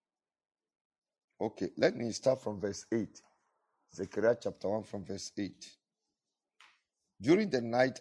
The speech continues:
I had a vision, and there before me was a man riding a red horse. He was standing among the myrtle trees in a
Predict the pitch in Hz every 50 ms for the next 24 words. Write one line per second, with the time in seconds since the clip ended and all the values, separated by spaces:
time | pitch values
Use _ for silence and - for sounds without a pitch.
0 | - 110 110 107 117 131 139 131 117 110 90 90 120 120 - - - 92 95 -
1 | _ _ _ _ _ _ _ _ _ _ _ _ _ _ _ _ _ _ _ _
2 | _ _ _ _ _ _ - 92 107 101 90 135 147 165 208 147 123 - - 127
3 | 139 139 123 123 131 131 - - 101 104 107 - - 107 104 104 117 127 131 120
4 | - - 110 110 120 127 123 101 127 131 120 - - 104 101 98 98 117 127 123
5 | 120 - - 101 107 92 - - - - - - _ _ _ _ _ _ _ _
6 | _ _ _ _ _ _ _ _ _ _ _ _ _ 92 98 101 104 110 - -
7 | - 143 147 151 151 165 - - - 107 110 113 123 131 135 123 95 110 107 113
8 | 123 127 127 127 - 135 131 127 127 - - 107 113 113 110 - - - - -
9 | - _ _ _ _ _ _ _ _ _ _ _ _ _ - 107 104 107 101 -
10 | - 107 107